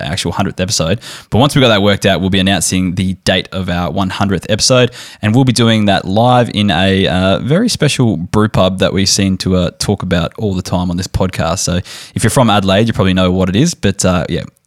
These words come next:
And again, it's gonna be in Adelaide, so apologies <laughs> to our interstate listeners, especially with the, uh, the recent covid restrictions, and might not be able to get to it. But, uh, and I, I don't expect anyone to wanna travel <laughs> into the States to just come see us anyway, but if you do, be our guest.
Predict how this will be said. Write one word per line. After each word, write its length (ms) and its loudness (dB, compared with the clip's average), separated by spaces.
And 140 -4
again, 320 -4
it's 80 -4
gonna 160 0
be 60 2
in 60 0
Adelaide, 320 0
so 100 0
apologies 400 0
<laughs> 20 2
to 60 0
our 80 2
interstate 360 0
listeners, 360 0
especially 340 0
with 160 -2
the, 160 2
uh, 160 4
the 80 2
recent 300 -2
covid 260 2
restrictions, 580 0
and 300 -2
might 280 0
not 240 -2
be 280 -2
able 240 0
to 100 -2
get 200 -4
to 140 0
it. 100 -2
But, 240 0
uh, 300 4
and 120 -2
I, 240 -6
I 60 -8
don't 160 0
expect 300 -4
anyone 220 0
to 80 -2
wanna 160 2
travel 300 0
<laughs> 40 -2
into 160 2
the 60 2
States 400 2
to 100 0
just 160 0
come 180 2
see 180 2
us 100 2
anyway, 240 2
but 140 0
if 120 -6
you 80 -2
do, 220 2
be 160 2
our 80 2
guest. 340 0